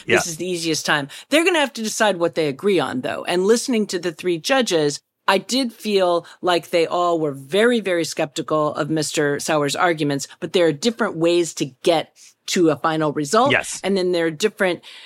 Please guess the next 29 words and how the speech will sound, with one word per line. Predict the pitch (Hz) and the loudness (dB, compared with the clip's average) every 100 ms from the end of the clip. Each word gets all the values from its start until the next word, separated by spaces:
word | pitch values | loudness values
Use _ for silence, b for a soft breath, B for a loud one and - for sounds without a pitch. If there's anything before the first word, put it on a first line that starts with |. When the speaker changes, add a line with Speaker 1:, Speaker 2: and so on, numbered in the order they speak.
| B | B
Speaker 2:
ways | - 180 170 | 2 4 4
about | 160 156 | 2 0
how | 165 160 | 2 0
that | 156 127 | 0 0
result | 151 156 147 | -2 0 0
might | 143 143 143 | -2 -2 0
look, | 151 110 - | 0 -2 -2
right? | 147 147 | 0 0
Like, | 123 143 127 - | 0 -4 -4 -4
is | 160 | -2
it | 156 | -2
going | - 165 | -2 0
to | 151 | 0
be | 160 170 165 | 0 0 2
there's | 139 123 | -2 -2
no | 151 147 | -2 -2
immunity? | 143 156 196 240 262 277 262 B | 0 0 0 0 0 -2 -6 B
Is | - 165 | -2 -2
it | 160 | -2
gonna | 160 147 | -4 -2
have | 160 151 | -2 -2
this | 156 - | -4 -2
little | 160 151 | -2 0
bit, | 147 143 | 0 0
there's | 151 143 | 0 0
also | 151 147 151 | 0 0 -2
this | 143 - | -2 -2
jurisdictional | 147 139 - 262 - 247 | -2 -2 -2 -2 0 -2
question? | 233 240 220 220 208 | 0 0 0 -2 -4